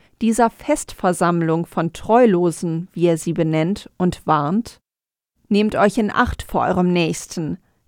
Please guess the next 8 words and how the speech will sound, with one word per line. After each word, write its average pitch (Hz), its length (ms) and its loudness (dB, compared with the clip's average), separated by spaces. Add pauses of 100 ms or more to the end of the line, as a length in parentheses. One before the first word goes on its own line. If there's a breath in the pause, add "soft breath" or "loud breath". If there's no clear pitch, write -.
Keiner 254 460 2
traue 185 400 4
seinem 180 400 0
Bruder. 165 540 -4 (600)
Denn - 160 2
jeder 262 380 4
Bruder 190 420 2
betrügt - 720 -2